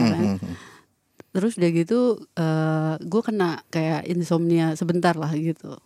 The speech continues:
Speaker 2: Oke.
Speaker 1: Nggak bisa tidur.
Speaker 2: Oke.
Speaker 1: Terus gue bingung mau ngapain gue.
Speaker 2: Mm-mm, mm-mm.
Speaker 1: <laughs> Akhirnya gue buka draft.
Speaker 2: Ya.
Speaker 1: Gue buka draft, gue buka segala riset gue yang dulu, gue tambahin, tambahin riset macem-macem.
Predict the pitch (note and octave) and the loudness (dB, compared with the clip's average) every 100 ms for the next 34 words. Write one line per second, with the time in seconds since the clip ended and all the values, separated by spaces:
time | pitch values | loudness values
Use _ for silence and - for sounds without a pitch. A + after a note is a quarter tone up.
0 | - G#2+ G#2+ G#2+ D#3 D#3 D#3+ E3 E3 D#3+ | -2 4 6 6 4 0 0 0 2 2
1 | D#3+ A2+ G#2 G#2 B2+ - - - _ _ | 2 0 0 -2 -4 -16 -20 -20 _ _
2 | _ _ - G3 G#3 A#3 G#3+ D#3+ D3+ D3+ | _ _ -6 -2 2 2 2 2 0 0
3 | E3+ C4+ C4 C#4 A3 A3+ G#3 - G3 G3 | 0 2 2 4 6 4 2 -4 -4 -4
4 | F3 F3 G3 A#3+ G#3+ F3+ G#3 G3 D#3 F3 | 0 4 4 6 4 4 2 2 2 2
5 | F3 E3 E3 _ - F#2 F2+ - - - | 2 0 -4 _ -8 -4 -4 -4 -20 -4
6 | E3 E3+ E3+ D#3+ F3 G3 G3 F3 E3 E3 | 0 2 2 2 4 2 4 0 0 -2
7 | - E3+ - - _ _ - F#3 F3+ F3 | 0 0 0 -8 _ _ -6 0 2 2
8 | F3+ F3+ E3+ F3+ F3+ F3 F3 F3 F3+ F#3 | 2 2 0 -2 2 2 4 4 4 4
9 | F3 E3+ E3 E3 F3 E3+ F3 F3+ F3+ F3 | 4 2 2 2 2 4 4 2 2 2
10 | F3+ F3 E3 E3 E3+ F3 D#3+ E3 E3 G#3 | 2 2 2 -2 -2 -2 -2 -2 -2 -4
11 | B3+ | -6